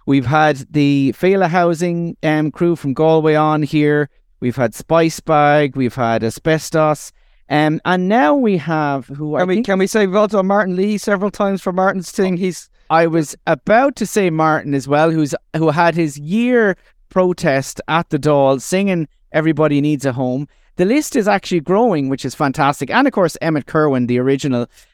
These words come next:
Speaker 1: Um, and we had Claire Dunn as well on accents. And, and there really is this, eh, and it was something that, um, I had really hoped years ago when I talked about this. And we can't, of course, talk about this without mentioning Blind Boy either.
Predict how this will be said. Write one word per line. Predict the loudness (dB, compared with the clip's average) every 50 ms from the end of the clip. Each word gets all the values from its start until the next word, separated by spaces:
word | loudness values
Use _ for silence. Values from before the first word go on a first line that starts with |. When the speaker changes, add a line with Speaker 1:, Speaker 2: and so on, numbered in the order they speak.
| _ -2 0
Speaker 1:
Um, | 2 2 4 4 2 2 2 2 0 0 -2 -4 -2
and | -2 -2 0
we | 0 0
had | -2 -2 -4 -2
Claire | -2 0 0 0
Dunn | 0 0 0 0 0 -2
as | -2 -2
well | 0 0 0 2
on | 0 -2 -2
accents. | -4 -4 -6 -6 -8 -8 -4 -4 -4 0 0
And, | -2 0
and | 0 0 0
there | 0 0
really | 2 2 2 2 0 0 2 0
is | 0 0 0
this, | -4 -4 -4
eh, | -6 -4 -4 -6 -6 -8 -20 _ _ _ -4
and | -2 0 0
it | 2 2
was | 0 0 0
something | 0 0 0 0 0 0 -2 0 0
that, | 0 0 0 0 0
um, | 0 0 0 0 0
I | 0 0
had | 0 0 0
really | 0 -2 0 0 0
hoped | 0 0 -2 -2 -2 -6 -8 -2
years | 0 2 0 2 0
ago | -2 -2 0 0 2
when | 2 0 0
I | 0 0 0
talked | -2 -4 -4 -2 -2 -2 -2 -4
about | -2 0 0 2 2
this. | 2 0 0 0 -2
And | -2 -2 -2 -6 _ _ _ _ _ _ _ -6
we | -6 -6 -4
can't, | -2 -2 0 0 0 -4 -6
of | -12 -12 -4
course, | 0 0 0 0 -2 -6
talk | -2 -2 -2 0
about | -2 -2 -2
this | -2 -4 0
without | 0 0 2 2
mentioning | 2 0 0 -2 -2 -4 -4 -2
Blind | 0 0 2 0 0 2
Boy | 2 2 2
either. | 2 0 0 0 -2 -2